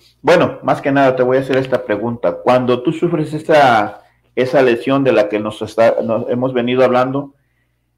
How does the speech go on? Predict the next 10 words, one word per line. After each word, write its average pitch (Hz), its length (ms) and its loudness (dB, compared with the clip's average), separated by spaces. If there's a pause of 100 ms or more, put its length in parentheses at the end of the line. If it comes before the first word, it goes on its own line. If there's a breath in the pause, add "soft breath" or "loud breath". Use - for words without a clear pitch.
(140)
eh, 113 1120 0
¿llegó 123 360 2
el 160 80 -2
momento 156 880 0
a 127 100 2
pasar 139 380 0
por 139 180 -2
tu 123 80 -4
mente 139 600 -4
dejar 123 500 -2